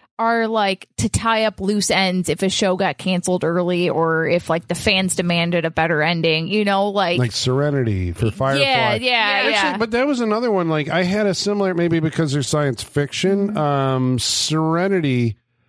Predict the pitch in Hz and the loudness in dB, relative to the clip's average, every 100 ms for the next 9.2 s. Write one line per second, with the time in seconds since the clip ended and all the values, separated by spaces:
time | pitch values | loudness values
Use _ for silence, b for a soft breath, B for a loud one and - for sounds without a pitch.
0 | _ _ 160 170 165 160 151 147 175 233 | _ _ -2 0 0 0 0 0 0 0
1 | 262 - 127 123 131 151 147 - - 254 | -2 0 0 0 0 0 0 -2 0 2
2 | 208 185 - 202 202 208 196 175 - 175 | 2 0 0 0 2 2 0 -2 -2 0
3 | 202 185 165 147 143 135 - 151 160 160 | 0 2 2 2 2 0 -2 0 2 2
4 | 185 196 196 190 180 - 160 151 135 151 | 2 2 2 2 0 -2 -2 -2 0 0
5 | 170 180 170 151 143 139 135 120 _ _ | 2 0 0 0 2 2 0 -4 _ _
6 | _ _ - 170 143 156 175 170 147 - | _ _ 0 0 0 0 0 0 0 -2
7 | 180 180 165 214 190 147 160 180 160 - | 0 0 2 0 0 0 0 0 0 0
8 | 170 147 - 151 120 117 - 185 226 208 | 0 0 0 0 0 -2 0 0 2 0
9 | 135 | 2